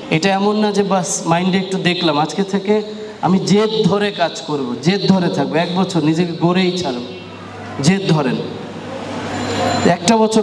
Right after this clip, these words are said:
কষ্ট করি, লাইফ কোথা থেকে কোথায় পৌঁছে যাবে ইনশাআল্লাহ। দশ নাম্বার, think rich।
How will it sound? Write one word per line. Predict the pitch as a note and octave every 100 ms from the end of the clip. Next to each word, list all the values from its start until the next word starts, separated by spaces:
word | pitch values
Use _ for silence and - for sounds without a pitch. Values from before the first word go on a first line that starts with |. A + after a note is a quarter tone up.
| -
কষ্ট | G3+ G#3 G#3
করি, | E3 D3 C#3+
লাইফ | D#3+ F#3 F3+ F3+ -
কোথা | - A#3+ A#3+
থেকে | A#3 G#3+ G#3
কোথায় | G#3+ A3+ G#3+
পৌঁছে | F#3+ F3+ F3+
যাবে | D3+ C3+ C3
ইনশাআল্লাহ। | - C3 A#2+ - - - - - - - - - - - - - - - G#5 G5+ F#4+ - - - A4 F4+ - - - - - - D3
দশ | F3+ -
নাম্বার, | G#3 F#3+ E3+ A#2 G#2 - - - - - - - - - - - - - -
think | G3 G3+ G3+ E3+
rich। | F3 -